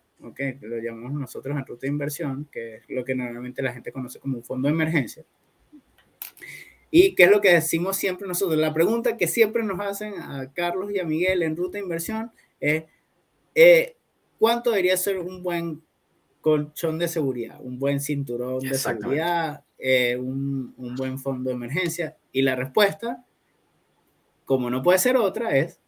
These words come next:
Speaker 1: depende. Entonces,
Speaker 2: <laughs>
Speaker 1: de-, depende, depende de qué, y, y lo vamos a entender con un ejemplo, no sé, supongamos que yo te digo, "Oye, no, mira, tu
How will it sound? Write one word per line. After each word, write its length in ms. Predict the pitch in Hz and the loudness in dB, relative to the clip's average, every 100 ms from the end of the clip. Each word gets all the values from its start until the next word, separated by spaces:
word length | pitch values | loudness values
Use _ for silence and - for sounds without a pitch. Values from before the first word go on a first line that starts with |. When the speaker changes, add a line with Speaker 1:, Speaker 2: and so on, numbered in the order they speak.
| _ | _
Speaker 1:
depende. 680 | - 110 - 101 - 120 143 _ _ _ _ - - | -8 -8 -6 -10 -10 -16 -18 _ _ _ _ -20 -4
Entonces, 560 | 131 127 127 - - - - | 0 2 2 0 -4 -10 -18
Speaker 2:
<laughs> 180 | - - | -20 -20
Speaker 1:
de-, 360 | - 139 156 135 - - | -10 8 8 8 0 4
depende, 580 | 151 143 170 175 196 269 - 165 | 6 6 4 2 4 4 6 6
depende 480 | 160 165 185 208 | 6 6 4 4
de 200 | 240 240 | 4 4
qué, 280 | 240 247 240 302 - - _ | 4 2 2 -2 -8 -14 _
y, 460 | - 151 127 - 151 | -2 0 0 0 2
y 40 | |
lo 100 | 143 | 2
vamos 200 | 143 170 | 0 -4
a 40 | |
entender 360 | 196 170 160 160 | -6 -8 -6 -8
con 160 | 190 202 | -10 -10
un 60 | |
ejemplo, 360 | 202 208 175 180 | -6 -6 -6 -6
no 120 | 151 | -4
sé, 180 | 143 135 | -4 -6
supongamos 460 | 139 139 131 147 175 | -6 -8 -6 -6 -2
que 100 | 175 | -2
yo 140 | 135 | -2
te 80 | 156 | -2
digo, 280 | 156 156 - | -2 -2 -2
"Oye, 320 | 180 147 120 | -2 -2 -4
no, 160 | 135 120 | -8 -8
mira, 280 | 131 117 - _ _ _ _ _ _ _ _ | -10 -12 -20 _ _ _ _ _ _ _ _
tu 580 | 170 170 170 165 160 | 4 6 4 2 -2